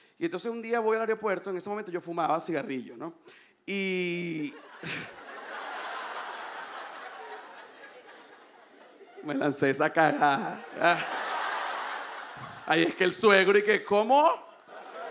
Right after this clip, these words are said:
Mira, bueno, yo fumaba cigarrillo. Y entonces, eh, viene un señor de estos que carga las maletas y me dice, "Joven, usted tendrá un cigarro que me regale". El señor no sabía quién era yo. El señor no sabía ni quién coño era él. Estaba más ya.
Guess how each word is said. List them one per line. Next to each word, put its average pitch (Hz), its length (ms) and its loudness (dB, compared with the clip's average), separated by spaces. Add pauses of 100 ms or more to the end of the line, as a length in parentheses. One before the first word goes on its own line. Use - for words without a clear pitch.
(380)
Mira, 202 360 8 (640)
bueno, 214 160 8
yo 202 120 6
fumaba 226 600 6
cigarrillo. 226 680 2 (460)
Y 208 100 4
entonces, 208 480 4 (400)
eh, 190 1120 2 (480)
viene 147 220 2
un 185 40 0
señor 196 280 0
de 190 80 -2
estos 190 160 -6
que 190 100 -8
carga 156 240 -2
las 196 120 -4
maletas 190 440 -6
y 185 60 -6
me 147 100 -4
dice, 143 160 -12
"Joven, 196 340 -6
usted 160 220 -12
tendrá 180 240 -10
un 185 80 -12
cigarro 175 320 -4
que 170 80 -12
me 156 80 -8
regale". 151 220 -4
El 127 40 -10
señor 123 220 -12
no 165 80 -10
sabía 165 240 0
quién 160 160 -6
era 156 140 -6
yo. 151 100 -6
El 147 80 -10
señor 156 180 -8
no 202 60 -10
sabía 208 120 -10
ni 196 80 -6
quién 190 120 -6
coño 185 240 -2
era 170 140 -2
él. 135 80 -6
Estaba - 240 -6
más 170 220 -4
ya. 156 180 -4